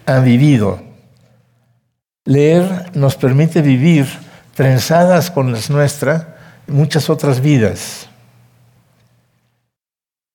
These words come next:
Antes de que siga adelante, debo recordar,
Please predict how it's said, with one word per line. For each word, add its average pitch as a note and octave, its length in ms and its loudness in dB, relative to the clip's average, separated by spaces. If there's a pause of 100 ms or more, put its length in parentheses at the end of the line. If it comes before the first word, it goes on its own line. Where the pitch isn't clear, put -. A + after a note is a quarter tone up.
(1500)
Antes E3 520 0
de C#3 140 -2
que C#3 120 -4
siga E3 260 0
adelante, D3 460 2
debo C#3+ 240 0
recordar, C3+ 640 -2